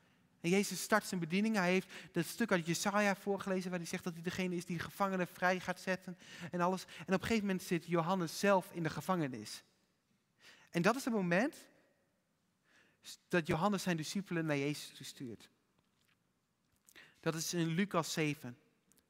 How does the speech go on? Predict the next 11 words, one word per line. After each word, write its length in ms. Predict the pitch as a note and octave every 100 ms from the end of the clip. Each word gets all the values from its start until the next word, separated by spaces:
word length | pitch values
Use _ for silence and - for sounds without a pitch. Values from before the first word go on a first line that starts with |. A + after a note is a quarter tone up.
| _ _
vanaf 260 | D#3 D3
vers 220 | - C#3+
negentien. 640 | D3+ D3+ C#3+ - - E3+ A#3+ _ _ _ _ _ _
Daar 140 | _ D3+
zegt 260 | - A#3+
Johannes, 540 | - D#3+ D3 F3+ B3 - _ _ _ _ -
nou, 120 | -
dat 100 | A#2+
zegt 160 | - C#3+
Johannes 280 | C#3 C#3+ C#3+
niet. 220 | D3 -